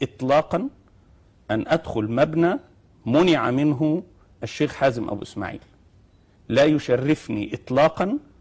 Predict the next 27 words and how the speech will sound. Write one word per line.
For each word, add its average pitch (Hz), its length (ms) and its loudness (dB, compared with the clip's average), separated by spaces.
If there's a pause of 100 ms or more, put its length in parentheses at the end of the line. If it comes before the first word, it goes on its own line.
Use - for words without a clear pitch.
(300)
أن 117 160 -4
أكون 135 480 0
في - 120 -18
التلفزيون 113 560 -6
المصري 156 540 -2 (800)
بعد 147 360 4
أن 120 300 0
منع 147 400 4 (540)
بقرار 139 540 4
من 139 180 4
الوزير 143 680 2
أو 110 160 -2
غير 160 180 4
الوزير 170 520 2 (1160)
من 131 160 2
دخول 143 320 2
هذا 143 200 4
البرن-، 110 300 -6 (140)
هذا، 127 480 0
هذا 131 220 0
المبنى. 110 380 -4 (560)
هذا 135 220 2
المبنى 185 540 2 (800)
لا 165 340 4
أظن 151 360 2 (480)
أنه 139 260 2
مفتوح 170 500 0